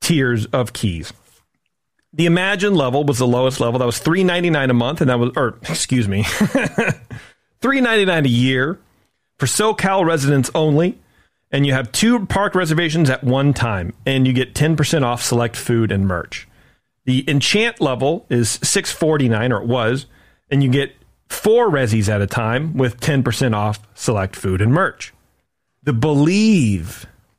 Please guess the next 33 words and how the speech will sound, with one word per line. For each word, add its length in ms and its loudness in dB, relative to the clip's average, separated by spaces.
key, 320 -4
which 240 -4
is, 240 -2
it 100 -2
re-, 240 0
just 220 0
re-, 240 2
reminds 920 2
me 160 2
on 80 0
how 340 0
awesome 400 0
Disney 380 0
is 140 -2
at 120 -6
naming 380 -2
stuff. 320 -12
Uh, 240 0
that 160 0
was 140 2
nine 260 2
forty-nine 540 0
a 40 2
year, 220 0
and 80 0
you 80 2
can 120 0
hold 280 0
six 460 -2
park 340 -2
reservations 580 0
at 160 -2
once, 360 -2